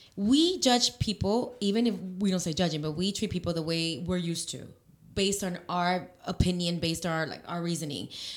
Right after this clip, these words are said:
Tratamos a la gente ba-, bajo nuestro razonamiento, nuestro pensar, nuestro opiniones, nuestro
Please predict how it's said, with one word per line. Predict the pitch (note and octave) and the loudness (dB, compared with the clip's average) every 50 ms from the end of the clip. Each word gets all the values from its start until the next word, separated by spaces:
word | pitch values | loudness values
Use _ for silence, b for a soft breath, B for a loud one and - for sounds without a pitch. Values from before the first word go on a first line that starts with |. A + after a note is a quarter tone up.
| B - | B -8
Tratamos | - A3 A3 A3+ B3 D4+ D4+ | -6 -4 -2 -2 0 0 0
a | |
la | C#4+ C4 | 0 0
gente | G3+ A#3 A3+ A3+ B3 B3 A#3 | 0 0 -2 0 0 -2 -2
ba-, | - - G#3+ F#3+ F#3 - - D#3 | -2 -2 -2 -2 -2 -2 -4 -4
bajo | F3 F#3+ F#3 G3 F#3+ | -4 -2 -2 0 0
nuestro | G3 F#3+ F#3 - G#3 | 0 0 -2 -2 -2
razonamiento, | G3+ F#3+ - F#3+ F3 E3+ F3 F3 F3+ E3+ F#3 | -4 -4 -2 -2 -2 -2 -2 -2 -2 -2 -2
nuestro | F3+ E3+ - E3+ | -4 -4 -4 -4
pensar, | - D#3 D#3 D3+ - E3+ | -4 -4 -4 -2 -2 -2
nuestro | F3+ F3+ F3 - - F3 E3+ D#3+ D#3 - - - - | 0 0 -2 -2 0 0 2 2 0 -2 -4 -8 -8
opiniones, | - F#3 - F3 F3 F3 F3+ F3+ F#3 F3+ E3+ | -4 -2 -2 0 0 0 0 2 2 0 0
nuestro | D#3+ D#3+ D#3+ - - E3+ D#3 D3+ D3 | 0 -2 -2 -2 -2 0 0 0 -2